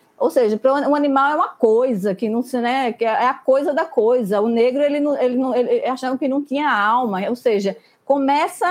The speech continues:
é, é esse, esse, essa superioridade, né, da, aí começa a trazer isso pra raça, pra questão racial, né, raça não, que é todo mundo a mesma raça,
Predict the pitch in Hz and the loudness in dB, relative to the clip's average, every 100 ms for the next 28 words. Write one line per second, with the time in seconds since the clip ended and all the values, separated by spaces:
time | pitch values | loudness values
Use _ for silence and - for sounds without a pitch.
0 | 349 254 269 262 262 277 339 - 339 - | -2 -2 -2 0 2 0 0 -4 -2 0
1 | 285 285 285 294 302 311 294 269 262 254 | 0 0 -2 0 -4 -2 0 0 0 0
2 | 196 202 240 277 226 196 202 220 214 214 | 0 0 0 0 0 0 -2 -2 0 -2
3 | - - 214 240 415 277 - 311 311 294 | -2 -2 -2 -2 0 0 -2 -4 -2 0
4 | 285 294 - 240 190 220 226 226 - 226 | 0 -2 -2 -2 0 0 0 -2 -2 -4
5 | 220 214 220 - 220 202 - 185 196 214 | -2 -4 -4 -4 -4 -4 -2 2 2 2
6 | 208 202 196 247 262 - 247 262 233 247 | 0 -2 -2 -2 -2 -2 -4 -2 -2 -2
7 | 240 247 254 240 247 233 175 175 175 - | -2 -2 0 0 0 0 -2 -4 -4 -10